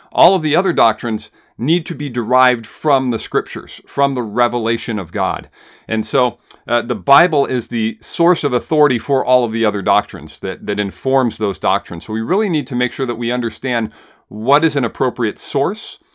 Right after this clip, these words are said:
where to look, and, and what to be looking for in those things. And we also need to hold the Bible in its proper perspective. The Bible needs to be held in regard as the Word of God.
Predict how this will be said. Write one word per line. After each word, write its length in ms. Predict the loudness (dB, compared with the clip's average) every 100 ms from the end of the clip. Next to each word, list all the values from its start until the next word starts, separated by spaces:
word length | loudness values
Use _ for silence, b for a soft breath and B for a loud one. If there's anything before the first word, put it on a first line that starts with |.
| b -8
where 260 | -2 0
to 80 | 0
look, 320 | 2 0 0
and, 200 | -4 -4
and 220 | -6 -4
what 180 | 0 0
to 80 | -2
be 100 | -4
looking 400 | -2 -2 -2 -6
for 360 | -6 -2 0 0
in 180 | -2 -4
those 200 | -6 -8
things. 380 | -10 -10 -16 -20 b b b
And 140 | -4 2
we 80 | 4
also 240 | 2 0
need 140 | -2
to 80 | -2
hold 260 | 0 0 0
the 80 | 0
Bible 400 | 2 2 2 -2
in 80 |
its 160 | -4 -6
proper 520 | -16 -2 0 0 -2
perspective. 760 | -6 -10 -6 -4 -6 -6 -10 -8
The 80 |
Bible 500 | -8 0 2 2 0
needs 240 | 0 -4 -6
to 60 |
be 80 | -8
held 260 | -2 -2 -2
in 80 | -4
regard 420 | -2 2 2 2
as 420 | 0 0 0 -4
the 120 | -6
Word 300 | -2 0 2
of 160 | 0 -2
God. 320 | -6 -8 -14